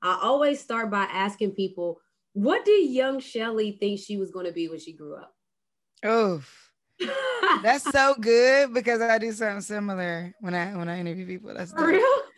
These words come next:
Speaker 2: Um, so I was going to be a pediatrician.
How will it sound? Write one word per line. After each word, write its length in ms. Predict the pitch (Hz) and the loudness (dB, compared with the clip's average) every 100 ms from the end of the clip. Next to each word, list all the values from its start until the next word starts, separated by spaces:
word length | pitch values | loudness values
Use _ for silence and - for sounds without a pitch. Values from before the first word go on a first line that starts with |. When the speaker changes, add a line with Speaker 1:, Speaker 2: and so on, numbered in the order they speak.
| - _ 277 | -18 _ 0
Speaker 2:
Um, 480 | 240 247 247 240 240 220 | 4 4 4 2 -4 -6
so 520 | - 262 262 254 247 - | 2 4 6 4 0 0
I 680 | 240 262 277 277 277 269 262 | 2 4 4 4 2 0 -4
was 460 | 208 202 220 214 190 | -8 -6 -4 -4 -4
going 360 | 214 220 214 | -2 -2 -4
to 120 | 202 | -6
be 200 | 202 208 | -6 -2
a 60 | 190 | -2
pediatrician. 1000 | 214 220 202 185 196 175 - 57 - 233 | -2 -4 -2 -2 -2 -4 -6 -14 -16 -18